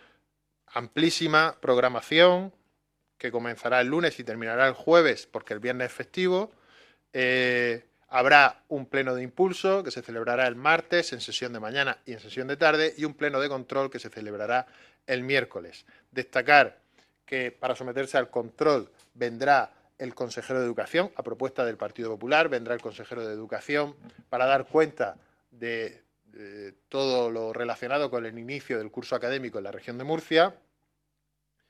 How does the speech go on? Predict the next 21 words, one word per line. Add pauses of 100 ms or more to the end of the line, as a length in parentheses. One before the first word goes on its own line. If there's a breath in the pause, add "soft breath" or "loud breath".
(420)
Eh,
destacar
también (400)
que
el
Partido
Popular
en
el
pleno
de
impulso, (420)
eh,
tratará
asuntos
tan
importantes
como
es (360 soft breath)
el
acceso